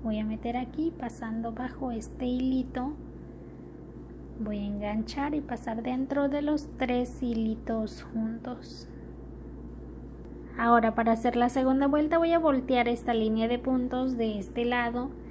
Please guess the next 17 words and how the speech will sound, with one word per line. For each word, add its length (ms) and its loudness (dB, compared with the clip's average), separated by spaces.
Esta 380 2
punta 340 6
o 40 -2
colita 420 4
del 180 6
hilo 220 6
la 100 6
voy 140 6
a 40 8
entretejer 640 2
aquí 380 0
en 220 0
esta 340 0
segunda 520 0
línea 380 2
de 120 2
puntos. 680 -2